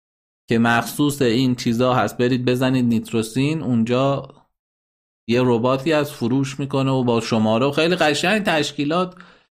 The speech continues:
شماره موبایل تو می‌گیره. من رفتم نگاه کردم، حساب بانکی دارن، همه چی پول می‌ریزی به حسابش، بعد می‌فرستن و شروع می‌کنه مثلاً به زیر این پست لایک می‌زنه، زیر اون پست استفراغ می‌کنه.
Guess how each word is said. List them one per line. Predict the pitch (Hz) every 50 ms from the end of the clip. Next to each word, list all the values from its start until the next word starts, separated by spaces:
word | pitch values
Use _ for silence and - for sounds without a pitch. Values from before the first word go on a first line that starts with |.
| _ _
شماره | - 131 127 127 131 127 127
موبایل | 127 127 123 127 143 165 196 190 190 180
تو | 185 180 175
می‌گیره. | 180 175 170 170 156
من | 151 147 143
رفتم | 143 151 156 147 - 165 165
نگاه | 156 147 143 156 180 196 190
کردم، | 214 196 185 175 160 151 151 147 - - _ _ _ _ _ _ _ _ _ _ -
حساب | 120 117 - 135 135 143 143 135
بانکی | 120 127 123 120 120 113 113 113 - 175 175
دارن، | 185 196 185 185 180 175 170 165
همه | 139 143 135 135 151 160
چی | 143 - 170
پول | - - 156 151 151
می‌ریزی | 151 143 143 135 131 135 135
به | 135 135
حسابش، | 131 127 123 127 - 143 151 170 185 196 185 185
بعد | - 175 160 160 160
می‌فرستن | 165 170 165 - 190 180 175 175 - 180 175 175 175 175 - - - _ _ _ _ _ _ _ _ _ _ _ _ _ -
و | 113 113 123 120 117 117 113 110 107 107
شروع | 107 - - 139 135 147 151
می‌کنه | 156 147 151 151 147 151
مثلاً | 139 127 - 135 123 127 135 139 139
به | 123 120 113 107 101 - - 120
زیر | 123 120 135 143 139
این | 147 135 135 135 139
پست | 139 151 156 160 147 -
لایک | 135 131 123 101 90 - - 92
می‌زنه، | 90 87 - 73 73 - 90
زیر | 113 127 139 143 151
اون | 143 147 143
پست | 139 165 165 - 104
استفراغ | 120 120 - - 120 110 - 127 127 113 98 87 80
می‌کنه. | 80 - - 78 - - -